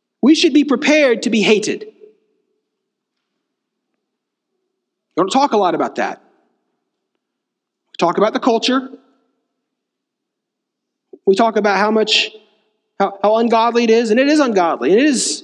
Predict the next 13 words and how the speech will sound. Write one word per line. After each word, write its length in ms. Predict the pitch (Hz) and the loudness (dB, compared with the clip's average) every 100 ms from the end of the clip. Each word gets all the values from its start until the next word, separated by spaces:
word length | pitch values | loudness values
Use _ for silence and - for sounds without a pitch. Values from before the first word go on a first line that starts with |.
| - | -2
feels 200 | 226 202 | 0 0
like 120 | 196 | 0
it's 100 | 196 | 0
going 220 | 208 196 | 0 0
to 40 | 180 | 2
hell 180 | 190 | 0
in 60 | 175 | 0
a 40 | |
handbasket. 560 | 170 165 160 135 - 120 - _ _ _ _ _ - | 0 0 0 -2 -6 -8 -12 _ _ _ _ _ -4
These 60 | |
are 220 | 175 127 - - - _ _ _ _ _ _ _ _ _ _ _ _ _ _ _ _ - | -2 -2 -6 -16 -20 _ _ _ _ _ _ _ _ _ _ _ _ _ _ _ _ -2
right 440 | 180 240 254 - | 0 2 -2 -2
descriptions. 800 | 220 220 285 - 240 160 - - | -2 0 0 -2 -2 -2 -4 -10